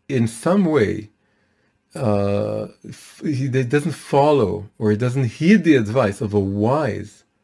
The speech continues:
uh, man that's connected to wisdom, to religion, to serving God, to faith in God,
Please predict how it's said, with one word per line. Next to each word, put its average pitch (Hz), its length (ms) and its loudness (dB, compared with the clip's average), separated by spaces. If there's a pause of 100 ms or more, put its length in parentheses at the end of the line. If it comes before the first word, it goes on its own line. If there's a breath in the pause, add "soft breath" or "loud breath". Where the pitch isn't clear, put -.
(920)
uh, 101 420 -2 (220)
man 107 640 0 (180)
that's 101 220 -2
connected 117 480 -2
to 117 220 -2
wisdom, 101 580 0
to 107 100 -6
religion, 95 720 -2
to 113 600 -10
serving 113 400 0
God, 95 400 -2 (520 soft breath)
to 107 100 -2
faith 190 360 2
in 92 100 -4
God, 95 320 -10